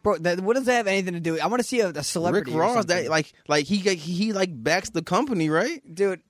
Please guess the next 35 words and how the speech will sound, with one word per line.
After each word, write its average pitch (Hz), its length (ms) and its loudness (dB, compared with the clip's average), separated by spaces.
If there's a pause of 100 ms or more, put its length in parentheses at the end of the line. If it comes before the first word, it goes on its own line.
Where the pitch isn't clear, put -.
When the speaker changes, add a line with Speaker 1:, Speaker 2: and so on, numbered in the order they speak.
(140)
Speaker 2:
What? 302 500 2 (140)
That's 208 180 0
hip 160 160 0
hop. 165 320 2 (560)
Speaker 1:
Come - 140 -4
on, 151 180 -2
dude. 123 160 -4
I 143 80 2
wanna, 190 240 4
like, 180 160 2
see 208 160 -4
Speaker 2:
What? 190 120 2
Speaker 1:
Jonah 180 200 4
Hill 175 160 2
take 175 220 -2
a 143 40 0
shit 170 280 2
or 147 80 2
something. 117 420 -8 (400)
Speaker 2:
Uh, - 220 -8
you 92 300 -4
gonna 131 100 2
have 120 60 -2
to 110 40 -2
go 127 80 2
to, 123 80 0
like, 127 100 -2
Hollywood. 135 380 -2
Speaker 1:
In, 90 80 -6
like, 143 80 -2
an 143 80 -4
Applebee's 147 460 0
bathroom 135 440 -2
or 117 60 -10
something. 107 380 -12